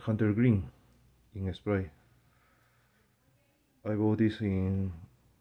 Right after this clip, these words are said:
Walmart, very cheaper, like three or five dollars, I didn't remember very well. And then for bottom,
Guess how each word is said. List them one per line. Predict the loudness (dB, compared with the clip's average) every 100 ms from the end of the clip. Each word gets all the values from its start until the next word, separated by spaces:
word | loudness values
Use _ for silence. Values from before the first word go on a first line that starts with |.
| -4
Walmart, | 2 2 2 -4 -14 _ _ _ _ _ _ -14
very | -10 -8
cheaper, | -6 -4 -2
like | -2 -2 -4 -4 -6 -8 -10 -10
three | -4 0 2 0 -2 -8
or | -8 -8
five | -6 -6 -2
dollars, | -2 -2 -6 -12 -8
I |
didn't | -4 -4
remember | -2 -2 -2 -4 -4
very | -4
well. | -2 -2 -4 _ _ _ _ _ _ _ _ _ _ _ _ _ _ _ _ _ _ _ _ _ _ _ _ _ _ _ _ _ _ _ _ _ _ _ _ -12
And | -8 0
then | 2 2 0 -4 -8 -18 -20 _ _ -20 _ _ _ _ _ _ _ _ _ _ _ _ _
for | -4 -2
bottom, | 0 0 2 0 -2